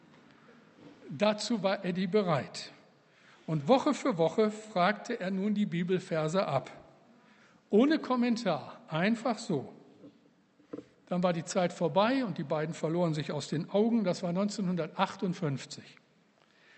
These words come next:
Neunzehnhundertvierundachtzig, sechsundzwanzig Jahre später, bekommt Swindoll einen Anruf. Eddie ist am Apparat. Und er sagt, „Hör zu, Mann, ich bin gerettet.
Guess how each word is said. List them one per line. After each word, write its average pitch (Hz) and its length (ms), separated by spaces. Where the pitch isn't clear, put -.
Neunzehnhundertvierundachtzig, 247 1500
sechsundzwanzig 240 920
Jahre 214 260
später, 170 560
bekommt 202 420
Swindoll 214 560
einen 196 280
Anruf. 180 680
Eddie 214 260
ist 175 220
am 170 160
Apparat. 131 720
Und 208 160
er 208 160
sagt, 165 640
„Hör 285 300
zu, 320 340
Mann, 160 420
ich 208 260
bin 240 180
gerettet. 226 680